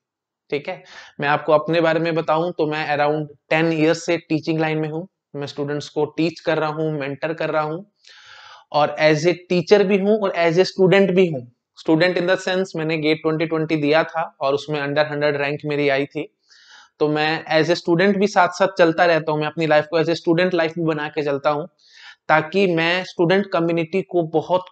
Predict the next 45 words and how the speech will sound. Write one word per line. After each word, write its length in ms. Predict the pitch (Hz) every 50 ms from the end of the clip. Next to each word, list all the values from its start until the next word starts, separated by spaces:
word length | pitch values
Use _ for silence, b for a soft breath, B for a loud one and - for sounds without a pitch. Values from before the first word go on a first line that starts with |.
| _ _ -
क्लोजली 720 | 175 175 180 185 196 185 170 185 202 208 214 214 208 - -
और 140 | 170 165
बहुत 420 | 156 156 160 151 151 175 170 - _ _ _ _
अच्छे 440 | - 165 160 - - - 208 202 196
से 380 | - - - 175 185 170 - _ -
एनालाइज 460 | 165 165 170 170 165 165 165 160 160
कर 140 | 160 156 127
सकूं। 380 | 117 - 135 123 - 131 120 120 _ _ _ _ _ B B B B B B B B B B B B B B B B _
तो 200 | - 170 170 165
मैं 240 | 160 160 160 175 180
ऐसा 300 | - 170 170 160 - 214
नहीं 140 | 196 208 226
करता 300 | 220 196 180 - - 185
कि 140 | 185 185 190
मैं 280 | 180 180 175 170 170
as 40 | 165 185
a 60 | 185
teacher 360 | 160 - 175 165 160 196 190
ही 100 | 196 196
काम 260 | 190 - 170 170 170
करता 320 | 160 170 160 160 165 170 170
रहूं, 240 | 170 170 175 170
मैं 140 | 160 156 156
सिर्फ 300 | 156 - 170 165 165 165
लोगों 220 | 170 156 151 160 151
को 80 | 165
सलाह 320 | 156 - 165 151 143 151 160
देता 280 | 151 156 147 - 165
रहूं 240 | 156 151 156 156 156
और 400 | 139 147 147 147 143 143 139 - -
अपने 260 | 143 - - 156 156
ऊपर 180 | 151 156 165 156
उसको 240 | 151 156 - 160
इम्प्लीमेंट 380 | 156 151 147 151 151 151 147 143 -
ना 140 | 147 143 143
करूं। 280 | - 151 139 147 170 - _ _
मैं 80 | 156 156
अपने 280 | - 147 147 - 160 160
ऊपर 220 | 156 160 180 170
भी 100 | 170 180
चीजों 260 | - - 165 151 165
को 100 | 160 175
इम्प्लीमेंट 420 | 165 160 160 170 165 165 165 165 -
करता 260 | 160 147 - - 165
हूं 200 | 165 165 180